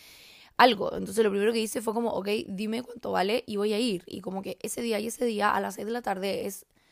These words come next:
un non-negotiable y voy a ir a hacer mis clases de cerámica. Entonces para mí fue muy cool poder, es-, poder hacer eso y, y ver cómo mi amiga también goza con esto y como también tiene habilidades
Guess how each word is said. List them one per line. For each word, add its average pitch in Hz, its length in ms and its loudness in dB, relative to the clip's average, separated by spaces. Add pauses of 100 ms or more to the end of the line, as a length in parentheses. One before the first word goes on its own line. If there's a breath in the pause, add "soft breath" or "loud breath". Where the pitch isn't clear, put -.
(280 soft breath)
un 208 280 -4
non-negotiable 208 1040 -2
y 202 80 -4
voy 196 160 0
a 190 80 0
ir 185 120 -2
a - 20 -4
hacer 196 160 -8
mis 190 140 -10
clases - 280 -12
de 180 60 -14
cerámica. - 420 -18 (1120 loud breath)
Entonces 233 260 -2
para 240 160 4
mí 233 140 -2
fue 262 140 -4
muy 247 180 0
cool 302 460 2
poder, 247 260 4
es-, 262 320 0
poder 226 260 -2
hacer 240 260 -2
eso 220 480 -4 (200)
y, 226 320 -4
y 233 100 -4
ver 240 400 2
cómo 269 200 -4
mi 277 120 -2
amiga 262 280 0
también 254 300 -4
goza 294 300 -2
con 233 140 -4
esto 285 220 -8
y 208 40 -8
como 214 160 -8
también 214 240 -8
tiene 277 180 -6
habilidades 226 760 -2